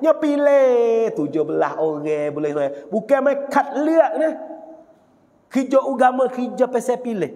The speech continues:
Cuba tengok. Pondok Emo, kita kata, Pondok Emo, kuah tu ni. Orang ada lah,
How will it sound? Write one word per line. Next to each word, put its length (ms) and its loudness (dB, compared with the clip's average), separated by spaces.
Cuba 160 0
tengok. 280 0
Pondok 360 2
Emo, 260 0
kita 180 0
kata, 140 -2
Pondok 360 -2
Emo, 160 -2
kuah 240 -2
tu 100 -8
ni. 140 -4
Orang 320 0
ada 180 -4
lah, 80 0